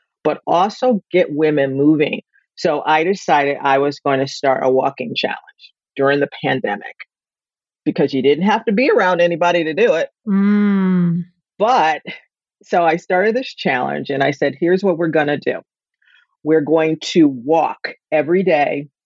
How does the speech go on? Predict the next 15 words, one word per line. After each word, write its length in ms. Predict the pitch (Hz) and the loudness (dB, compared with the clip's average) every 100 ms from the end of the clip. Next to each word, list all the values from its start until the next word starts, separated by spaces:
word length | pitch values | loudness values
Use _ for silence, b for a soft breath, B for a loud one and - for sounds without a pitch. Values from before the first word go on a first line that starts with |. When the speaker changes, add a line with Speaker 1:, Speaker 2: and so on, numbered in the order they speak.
| _ - | _ -2
Speaker 1:
for 180 | 196 196 - | -2 -2 -2
thirty 380 | 156 147 151 143 | 0 2 2 0
days 480 | 139 139 139 - - _ | 0 0 -2 -6 -18 _
straight. 540 | - - 139 120 - _ _ _ _ _ b b _ | -14 -6 -2 -2 -4 _ _ _ _ _ b b _
And 180 | 139 131 - | -2 -2 -2
all 280 | 139 151 | 0 2
I 120 | 165 175 | 2 0
want 320 | 165 156 147 | -2 -2 -2
you 100 | 147 | 0
to 100 | 143 | 0
do 500 | 107 131 127 123 127 _ _ _ _ | 0 2 2 0 -4 _ _ _ _
is 220 | 135 131 - | 0 0 -2
to 100 | 156 | -2
walk 520 | 123 139 - - - | 0 0 0 -4 -10
for 160 | - 139 | -10 -12